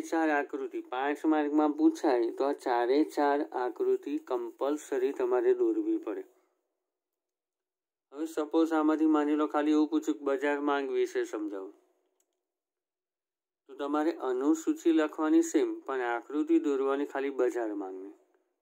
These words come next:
અને સમજાવવાનું ફક્ત બજાર માંગનું. તમને વ્યક્તિગત માંગ પૂછે તો તમારે શું કરવાનું? કિંમત અને કોઈ પણ બે વ્યક્તિની માંગ, એ અને બી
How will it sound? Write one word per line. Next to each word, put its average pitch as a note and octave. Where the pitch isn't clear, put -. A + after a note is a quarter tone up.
અને B2+
સમજાવવાનું B2+
ફક્ત -
બજાર A#2
માંગનું. F#2+
તમને D3+
વ્યક્તિગત D#3+
માંગ D#3+
પૂછે C#3+
તો D3+
તમારે D3+
શું D#3+
કરવાનું? C3
કિંમત C#3+
અને C3+
કોઈ C3+
પણ D#3
બે C#3
વ્યક્તિની C#3
માંગ, G#2+
એ C#3+
અને B2
બી A#2